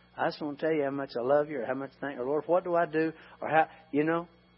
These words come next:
When religion will say, "Oh, oh, oh, I, I can't, oh, I, you know, I can't imagine the Lord being with me. I'd have to,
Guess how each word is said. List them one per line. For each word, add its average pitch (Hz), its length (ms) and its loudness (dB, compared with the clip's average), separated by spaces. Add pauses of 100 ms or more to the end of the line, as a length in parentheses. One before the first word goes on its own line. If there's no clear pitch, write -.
(1040)
When 170 200 8
religion 185 560 12
will 165 140 10
say, 170 300 10
"Oh, 180 140 12
oh, 190 320 8 (200)
oh, 143 40 0 (260)
I, - 280 2
I 165 100 6
can't, 160 140 -8 (180)
oh, 156 300 8
I, 147 340 8
you 143 140 0
know, 131 240 -2
I 127 100 -2
can't 151 200 0
imagine 147 320 2
the 135 80 -2
Lord 143 200 4
being 143 240 6
with 147 220 4
me. 143 100 2
I'd 147 220 6
have 151 160 -2
to, 113 100 -6